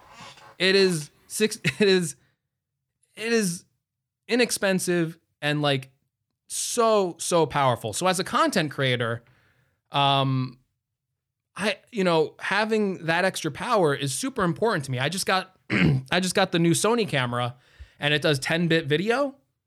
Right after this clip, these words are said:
And I have, like, a really expensive iMac, and my iMac's starting to slow down because of it. So I'm really in the market looking at these, and you see, like, you see Jonathan Morrison edis-, editing that footage on an iPad,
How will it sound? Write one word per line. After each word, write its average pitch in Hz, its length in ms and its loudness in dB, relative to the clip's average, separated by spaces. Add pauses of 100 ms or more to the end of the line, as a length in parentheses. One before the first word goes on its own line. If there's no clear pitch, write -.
(420)
And 175 160 0
I 202 80 2
have, 254 240 2
like, 143 160 2
a 131 80 2
really 190 340 2
expensive 196 440 -2
iMac, 151 500 -2
and 165 260 -2 (100)
my 190 320 2
iMac's 160 240 0
starting 151 260 0
to 139 80 -4
slow 156 260 0
down 165 260 2
because 120 320 -4
of 107 80 -12
it. 107 220 -14
So 165 160 -4
I'm 226 240 2
really 254 260 4
in 214 80 2
the 202 80 0
market 214 360 2
looking 214 280 0
at 139 160 0
these, 127 340 0 (540)
and 147 260 0
you 165 120 0
see, 196 200 -2
like, 180 360 2 (760)
you 160 80 4
see 277 160 2
Jonathan 196 380 2
Morrison 202 500 0
edis-, 165 300 -2 (100)
editing 175 540 0
that 156 280 0
footage 180 440 2
on 151 140 2
an 147 60 -2
iPad, 139 600 0